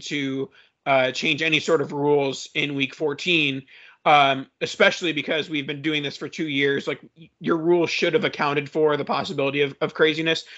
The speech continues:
And if they didn't, then that's your, that, that's your own fault, basically. <laughs> Um, so, uh,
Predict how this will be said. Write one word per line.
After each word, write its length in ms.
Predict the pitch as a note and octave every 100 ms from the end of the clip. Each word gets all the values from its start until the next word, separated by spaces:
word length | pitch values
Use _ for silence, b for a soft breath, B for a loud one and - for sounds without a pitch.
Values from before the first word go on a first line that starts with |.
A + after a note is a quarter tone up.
| B
And 100 | F3+
if 80 | F3+
they 140 | E3+
didn't, 380 | D#3 B3+ F3 F3 -
then 160 | D#3+ D#3
that's 160 | D3
your, 180 | E3+ - -
that, 200 | D3+ C#3 -
that's 160 | D#3
your 80 | E3+
own 100 | D3+
fault, 220 | - C3+
basically. 420 | - C3+ - A3 - -
<laughs> 180 | - - B B B B D#3+
Um, 400 | D#3 D#3+ D#3 D#3+
so, 520 | - B3 F#3 A#2 - -
uh, 380 | D#3 C#3 C3+